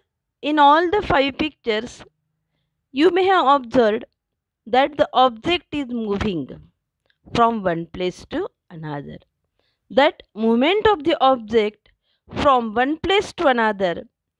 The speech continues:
it is called as the motion.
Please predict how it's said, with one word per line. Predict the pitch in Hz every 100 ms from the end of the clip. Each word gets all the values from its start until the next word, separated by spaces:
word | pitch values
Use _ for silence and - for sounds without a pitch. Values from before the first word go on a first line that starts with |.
| _ _
it | 262 262
is | 294 285
called | - 214 170 175
as | 175 170
the | 202 349 - _ -
motion. | 175 165 160 - 143